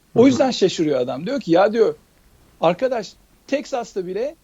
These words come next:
Speaker 1: yani bin sekiz yüzlü yıllarda işte birisi öldüğü zaman bir yani haydut öldüğü zaman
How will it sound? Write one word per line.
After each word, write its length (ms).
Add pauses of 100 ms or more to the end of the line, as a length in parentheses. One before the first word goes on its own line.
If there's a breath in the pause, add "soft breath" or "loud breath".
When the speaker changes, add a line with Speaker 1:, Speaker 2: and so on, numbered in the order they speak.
(140)
Speaker 1:
yani 320
bin 80
sekiz 400
yüzlü 240
yıllarda 560 (300)
işte 360
birisi 360
öldüğü 340
zaman 480
bir 260 (240)
yani 320
haydut 420
öldüğü 300
zaman 420